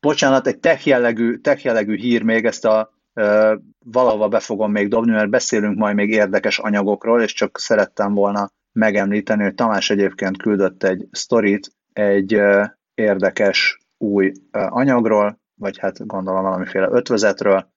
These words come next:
ami olcsó, és, ö, a hőből elektromosságot gyárt. Mondjuk gondolom a hőből elektromosságot gyártani, az ez nem akkora, ö, nagy cucc, hanem, mert azért általában <laughs> ez szokott történni, hőből szeretünk elektromosságot gyártani, de,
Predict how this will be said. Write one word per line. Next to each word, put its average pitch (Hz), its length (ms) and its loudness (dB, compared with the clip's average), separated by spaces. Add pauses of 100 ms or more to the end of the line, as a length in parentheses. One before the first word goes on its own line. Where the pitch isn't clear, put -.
ami 95 520 -2 (220)
olcsó, 139 720 0
és, 95 400 -2
ö, 95 220 4 (380)
a 98 160 -6
hőből 98 600 2
elektromosságot 92 1080 -2
gyárt. 123 400 0
Mondjuk 98 220 -14
gondolom 127 260 2
a 95 80 0
hőből 123 380 4
elektromosságot 95 680 -2
gyártani, 107 460 0
az 95 120 -12
ez 95 140 -8
nem 104 200 -4 (220)
akkora, 95 800 -2
ö, 95 360 -4
nagy 107 360 -2
cucc, 170 320 0
hanem, 110 480 0 (220)
mert 98 280 0
azért 104 320 0
általában 98 440 -2 (180)
<laughs> 127 180 -4
ez - 60 -6
szokott 95 340 -4
történni, 123 600 0 (240)
hőből 95 240 0
szeretünk 92 440 -2
elektromosságot 113 640 0
gyártani, 113 440 0
de, 117 360 2